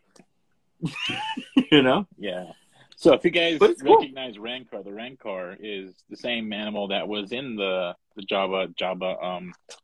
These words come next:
Speaker 2: dungeon, I guess you can say, uh, in the previous movies, um, where we saw Luke Skywalker face off and stuff like that in episode, uh, I'm sorry, um, six, um, Return of the Jedi.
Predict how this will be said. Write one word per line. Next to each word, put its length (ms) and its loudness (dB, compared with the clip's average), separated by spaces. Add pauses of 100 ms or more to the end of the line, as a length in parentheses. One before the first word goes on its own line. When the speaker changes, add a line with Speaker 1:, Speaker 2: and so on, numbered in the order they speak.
(640)
Speaker 2:
dungeon, 340 4
I 80 -8
guess 220 -8
you 80 -10
can 140 -12
say, 380 -8 (460)
uh, 40 -10
in 340 -8
the 120 -12 (120)
previous 420 0
movies, 520 -4 (440)
um, 360 -4 (760)
where 200 0
we 100 0
saw 200 4
Luke 200 -2
Skywalker 520 -4
face 260 -8
off 320 -2
and 100 -16
stuff 220 -6
like 160 -6
that 100 -4
in 80 -10
episode, 460 -6
uh, 320 -6 (200)
I'm 100 -20
sorry, 300 -2
um, 200 -10 (320)
six, 460 -4 (720)
um, 240 -4
Return 300 0
of 100 -4
the 40 2
Jedi. 280 4